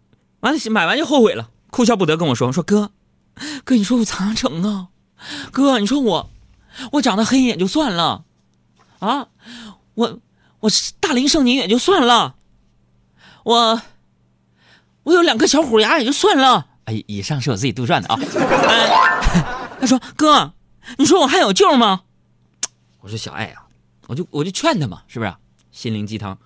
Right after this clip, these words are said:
我是他们的心灵大哥哥。”我说：“小爱啊，你看，你看，你要买那个衣服，没有你的号了，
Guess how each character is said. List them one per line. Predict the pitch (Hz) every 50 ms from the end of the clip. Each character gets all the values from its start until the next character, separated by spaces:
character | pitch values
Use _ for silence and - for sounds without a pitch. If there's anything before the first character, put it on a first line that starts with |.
| _ _ _
我 | - 95
是 | - 117
他 | 104 113 104
们 | 98
的 | 101 95 92
心 | - - 110
灵 | 104 104
大 | 107 101 92
哥 | - 113
哥。” | 113 131 147 151 143 - _ _ _ _ _ _ - - _ _ _ _ - _ _
我 | - 196
说 |
：“小 | 180 185
爱 | 135 147 -
啊， | 110 98 87 - - _ _ _
你 | - 117
看， | 117 139 110 95 - _ _ _ _ _ _ _ _ _ _ _ _ _ _ _
你 | - 147
看， | 208 - - - _ _ _ -
你 | 165 165 175
要 | 254 294
买 | 277 254 131 120
那 | 131 147
个 | 190 185
衣 | 180 170 160 156
服， | 147 151 - - _ _ _ _ _ _ _ _ _ _ _
没 | 131 151
有 | 196
你 | 202 156 110
的 | - 98
号 | - - 180 147 104
了， | -